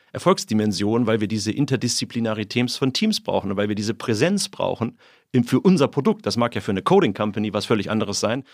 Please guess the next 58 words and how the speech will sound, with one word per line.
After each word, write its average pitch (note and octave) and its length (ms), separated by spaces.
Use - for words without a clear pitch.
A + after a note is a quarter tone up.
und - 60
das A2+ 100
mag A#2 200
ja - 80
auch - 40
meinetwegen G#2 460
für - 80
einen G2 60
Callcenter-Betreiber G#2+ 720
was - 140
anderes G#2+ 260
sein, A#2 120
aber A2+ 100
für C#3 120
uns G3 220
eben G#2 200
nicht G2+ 160
in G2+ 80
dem F#2+ 120
Moment. F#2 180
Insofern A2 320
muss B2 260
man D3 140
an A2 100
der G#2+ 160
Stelle C3 280
sagen, G#2 420
das A#2 180
geht A#2 200
nicht. D#3+ 180
Wir D3 140
gehen A#2+ 160
auf G2+ 120
jeden E3+ 280
individuellen B2 500
Bedarf G#2 380
ein, C3+ 320
aber A2 140
es - 100
ist B2 120
halt A#2+ 180
eine A#2 120
Balance A2 640
und A2+ 60
eine A2 140
Balance G#2+ 420
liegt - 180
auch - 160
darin B2 360
zu B2 120
sagen, A2 280
ich - 180
contribute, D3 640
ich G2+ 240
bringe A#2 340
mich E3 220
ein, D3+ 260
ich - 180